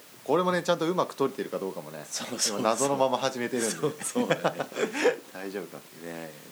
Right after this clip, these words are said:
Speaker 2: マイクスタンドがね、洗濯バサミでね、
Speaker 1: あー、素晴らしいですね。
Speaker 2: 固定してね。
Speaker 1: いやー、あの、知恵ですよ、知恵。人類の進歩。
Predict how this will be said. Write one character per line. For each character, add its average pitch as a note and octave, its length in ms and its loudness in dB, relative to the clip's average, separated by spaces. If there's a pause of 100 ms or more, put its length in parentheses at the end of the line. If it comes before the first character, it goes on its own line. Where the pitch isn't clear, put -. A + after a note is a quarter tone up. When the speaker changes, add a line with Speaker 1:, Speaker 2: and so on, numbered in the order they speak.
(180)
Speaker 2:
マ G2+ 120 -8
イ G#2+ 80 -6
ク F#2 360 -10
ス - 120 -10
タ G2+ 120 -4
ン F2+ 120 -8
ド D2 80 -12
が C#2 80 -14
ね、 - 120 -16
洗 G2 280 -10
濯 F#2+ 260 -8
バ G2 100 -8
サ F#2+ 100 -10
ミ - 80 -14
で C#3+ 60 -16
ね、 C3 60 -14
Speaker 1:
あ G2 240 2
ー、 F#2+ 40 -2
素 G#2+ 100 0
晴 G#2 60 4
ら G2 80 0
し F2+ 40 -6
い F2+ 120 -4
で D#2+ 60 -6
す - 60 -16
ね。 D#2 160 -10
Speaker 2:
固 D#2 160 -8
定 F2 260 -6
し - 120 -12
て F2 80 -12
ね。 E2 40 -14 (480)
Speaker 1:
い - 40 -16
や E2+ 60 -10
ー、 E2+ 160 -6
あ - 40 -10
の、 E2 80 -10
知 - 240 -2
恵 C3+ 60 4
で G2+ 100 -2
す - 80 -14
よ、 D#2 100 -10
知 E2+ 160 -12
恵。 E2+ 140 -4 (1300)
人 F#2+ 180 -10
類 F2+ 80 -8
の D#2+ 100 -10
進 D#2+ 160 -8 (140)
歩。 D#2 100 -12